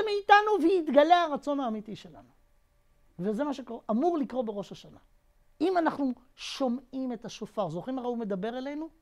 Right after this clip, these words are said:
רמז יש בו? כלומר, הוא בא לומר, מה הוא בא לומר? הוא בא לומר, "יש לך את זה. י-,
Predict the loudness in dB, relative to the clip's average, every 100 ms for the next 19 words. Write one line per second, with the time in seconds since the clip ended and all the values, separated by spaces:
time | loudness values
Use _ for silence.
0 | _ _ _ _ -6 4 4 6 2 2
1 | 4 2 2 -2 -2 -6 _ _ _ -14
2 | 4 12 12 12 10 8 8 4 4 2
3 | 4 4 4 2 2 0 -2 0 -2 -4
4 | -12 _ _ _ _ _ _ _ _ -6
5 | 4 6 6 2 -4 -4 -2 -2 -4 -8
6 | -10 -14 -16 -20 -20 _ _ _ _ _
7 | _ _ _ _ _ _ _ _ _ -2
8 | -2